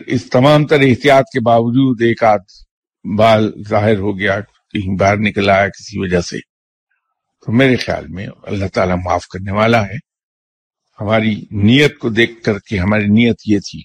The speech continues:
کہ ہم پوری طرح اسلامی احکامات کے مطابق اپنے آپ کو ڈھانپ لیں، ستر پوشی کر لیں۔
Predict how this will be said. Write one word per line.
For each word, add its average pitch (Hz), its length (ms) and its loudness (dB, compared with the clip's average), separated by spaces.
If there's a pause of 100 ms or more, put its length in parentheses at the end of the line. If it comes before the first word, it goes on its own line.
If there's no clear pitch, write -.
کہ - 240 -18
ہم 104 80 -8 (120)
پوری 139 320 2
طرح 87 260 -4
اسلامی 104 580 -2
احکامات 120 540 2
کے - 80 -4
مطابق 104 460 -4
اپنے 104 220 -4
آپ 98 220 -4
کو 104 100 -6
ڈھانپ 110 360 -2
لیں، 101 140 -6 (760)
ستر 120 220 0
پوشی 107 340 -2
کر - 120 -6
لیں۔ 82 260 -8